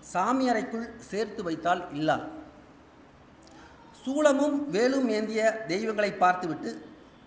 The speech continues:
இறுக கண்களை மூடிக்கொண்டார் புத்தர். கந்தசாமியும் கருப்பசாமியும்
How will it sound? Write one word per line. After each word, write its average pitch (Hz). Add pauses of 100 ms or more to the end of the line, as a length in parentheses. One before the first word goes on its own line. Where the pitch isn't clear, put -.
(120)
இறுக 240
கண்களை 202
மூடிக்கொண்டார் 175
புத்தர். - (1000)
கந்தசாமியும் 247
கருப்பசாமியும் 202